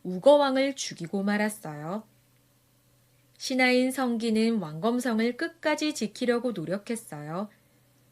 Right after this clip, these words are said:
하지만 한나라의 꼬임에 넘어간 성기의 아들이 성문을 열어주었어요. 이렇게 고조선은 멸망하고 말았지요.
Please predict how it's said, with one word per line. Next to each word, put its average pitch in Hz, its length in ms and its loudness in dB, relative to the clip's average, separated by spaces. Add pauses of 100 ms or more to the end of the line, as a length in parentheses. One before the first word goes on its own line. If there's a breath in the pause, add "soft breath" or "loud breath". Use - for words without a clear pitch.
(460)
하지만 226 640 2
한나라의 277 680 2
꼬임에 269 400 2
넘어간 196 680 -2
성기의 247 520 -2
아들이 170 580 -4 (380 soft breath)
성문을 294 600 -4
열어주었어요. 196 1120 -4 (840)
이렇게 220 500 0
고조선은 220 1000 0 (140)
멸망하고 220 720 -2
말았지요. 185 880 -6